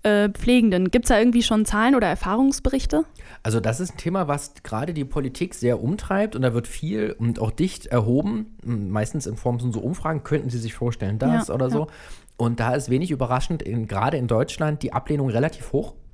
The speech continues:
Speaker 2: Ähm, und das Interessante ist, dass sie, ähm, je näher man an medizinische Berufe ranrückt, immer höher wird. Und das hat was damit zu tun, dass da die Vorstellung von Robotern, ähm, ein bisschen konfligiert, auch so ein bisschen mit, also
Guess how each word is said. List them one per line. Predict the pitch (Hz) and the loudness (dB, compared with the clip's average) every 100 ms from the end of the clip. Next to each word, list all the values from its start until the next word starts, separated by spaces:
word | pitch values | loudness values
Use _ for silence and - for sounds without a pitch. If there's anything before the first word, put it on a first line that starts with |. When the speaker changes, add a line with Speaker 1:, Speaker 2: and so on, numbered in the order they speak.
| - - - - - | -20 -20 -20 -6 0
Speaker 2:
Ähm, | 117 113 117 117 117 117 - - - - - _ - - | 4 4 4 2 0 -4 -14 -20 -20 -20 -20 _ -8 0
und | 117 117 120 120 120 | 4 4 4 2 -2
das | 120 | -2
Interessante | 127 123 - - 139 - | -2 0 -2 -2 0 0
ist, | 165 - | 0 0
dass | 127 - | -2 0
sie, | 139 127 123 - | 2 2 2 -2
ähm, | 113 117 113 113 104 | 0 2 2 -2 -4
je | 107 113 | -2 2
näher | 123 156 | 4 4
man | 147 139 | 2 0
an | - 120 | 0 0
medizinische | 117 117 - 160 165 | 2 0 -2 -2 -2
Berufe | 127 123 160 143 | 0 2 2 2
ranrückt, | 131 147 147 - | 2 0 -4 -2
immer | 143 127 | 2 4
höher | 131 135 | 6 4
wird. | 90 76 - - - - - - - - - | 2 -4 -8 -12 -18 -20 -20 -18 -18 -10 -4
Und | 95 | -2
das | 107 | 0
hat | 143 | 0
was | 120 - | -2 0
damit | 117 123 | 0 0
zu | - | -4
tun, | - 131 | -4 -2
dass | 117 110 - | 0 -2 -2
da | 98 113 139 | 0 2 0
die | 120 | -4
Vorstellung | - - 165 - 113 101 101 | -4 0 0 0 0 0 0
von | 117 | 0
Robotern, | 107 104 107 139 131 139 - - - - - | 0 2 2 2 0 -2 -10 -20 -20 -14 0
ähm, | 113 113 117 117 117 | 2 4 2 2 -2
ein | |
bisschen | - - 165 | -4 -4 0
konfligiert, | 147 143 131 117 160 - | 2 2 0 2 0 2
auch | 127 | 0
so | 135 | 0
ein | |
bisschen | 135 139 143 131 | -2 -4 -4 -2
mit, | 120 117 | -2 0
also | - 110 117 110 | -2 2 2 2